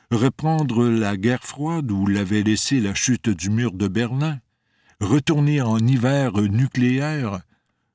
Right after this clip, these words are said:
redonner un drapeau à un empire russe tyrannique ? «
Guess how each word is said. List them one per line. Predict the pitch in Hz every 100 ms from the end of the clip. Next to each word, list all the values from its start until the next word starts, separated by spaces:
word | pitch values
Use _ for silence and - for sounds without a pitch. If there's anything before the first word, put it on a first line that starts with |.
| -
redonner | 107 151 143 139 147
un | 139 113 110
drapeau | 107 127 - 147 170 123
à |
un | 95 98 120
empire | 127 - 139 98
russe | 123 147 - 110
tyrannique ? « | - 143 123 127 156 - -